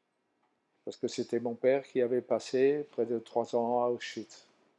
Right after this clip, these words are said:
Il dormait, il pouvait pas dormir dans, sur un matelas, il dormait par terre. La nuit, il criait. Il criait pas sur ce qu'il avait subi, sur ce qu'il avait vu là-bas. Si on mangeait un peu de pain,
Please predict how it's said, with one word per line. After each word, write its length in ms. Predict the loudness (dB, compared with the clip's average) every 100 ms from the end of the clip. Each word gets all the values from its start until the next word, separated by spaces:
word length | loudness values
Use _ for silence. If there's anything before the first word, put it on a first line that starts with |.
| _ _ _ _ _ _ _ _ _ _ _ _ _ _ _ _ _ _ _ _ _ _ _ _ _ -20 _
Il 180 | -2 10
dormait, 600 | 10 10 10 10 10 2 -8 _ _ _ _ _ -20
il 40 | 4
pouvait 180 | 6
pas 160 | 8 6
dormir 680 | 8 6 4 4 4 4 -2 2
dans, 280 | 4 4 0
sur 220 | 0 2
un 60 |
matelas, 400 | 2 0 4 4
il 100 | 4
dormait 320 | 6 6 6 4
par 240 | 2 -2
terre. 300 | -2 -2 -4 -12 _ _ _
La 140 | 2 4
nuit, 400 | 4 4 4 2
il 80 | -2
criait. 500 | -6 -2 0 0 -4 _ _ _ _
Il 40 |
criait 320 | -6 -2 -2
pas 200 | 2 2
sur 280 | 2 -2 -4
ce 80 | -6
qu'il 260 | -2 4 4
avait 640 | 6 4 4 4 0 -4 -12 _
subi, 540 | -10 -8 -4 -2 -4 -8
sur 280 | -6 -6 -6
ce 100 | -6
qu'il 180 | 0
avait 220 | 2 2 -2
vu 240 | -4 -8
là-bas. 260 | -10 -14 -20 _ _ _ _ _ _ _ _ _ _ _
Si 160 | 10
on 60 | 12
mangeait 320 | 12 12 12
un 80 | 12
peu 160 | 10 4
de 100 | 8
pain, 340 | 8 8